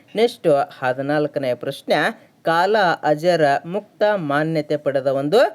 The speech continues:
ವಿಶ್ವದ ಮೊದಲ ದೇಶ ಯಾವುದಪ್ಪ ಅಂದ್ರೆ, ಇಲ್ಲಿ ಬಾಂಗ್ಲಾದೇಶ ಅಂತಕ್ಕಂಥದ್ದು ನೋಡಿ,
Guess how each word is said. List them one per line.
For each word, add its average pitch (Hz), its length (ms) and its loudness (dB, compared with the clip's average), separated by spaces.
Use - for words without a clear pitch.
ವಿಶ್ವದ 208 420 -2
ಮೊದಲ 151 380 0
ದೇಶ 147 380 -2
ಯಾವುದಪ್ಪ 135 580 0
ಅಂದ್ರೆ, 226 500 0
ಇಲ್ಲಿ 170 440 2
ಬಾಂಗ್ಲಾದೇಶ 143 840 -2
ಅಂತಕ್ಕಂಥದ್ದು 131 760 -4
ನೋಡಿ, 160 260 2